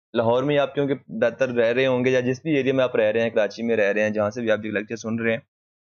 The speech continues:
जब कोई गवर्नमेंट प्रोजेक्ट स्टार्ट करती है, let's suppose कहते हैं कि जनाब हमने एक इस रूट पर, जैसे लाहौर में उन्होंने मोटर बनाई है, आपकी मेट्रो बनाई है,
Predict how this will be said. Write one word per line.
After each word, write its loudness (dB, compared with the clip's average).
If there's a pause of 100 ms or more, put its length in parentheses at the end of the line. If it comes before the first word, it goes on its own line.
(540)
जब 0
कोई 0
गवर्नमेंट -2
प्रोजेक्ट 0
स्टार्ट -2
करती -4
है, 2
let's 0
suppose -2
कहते 0
हैं 0
कि 0
जनाब 0
हमने 0
एक -4
इस -4
रूट 0
पर, 0
जैसे 2
लाहौर 2
में -4
उन्होंने 0
मोटर 0
बनाई 0
है, 2
आपकी -4
मेट्रो 0
बनाई 2
है, -4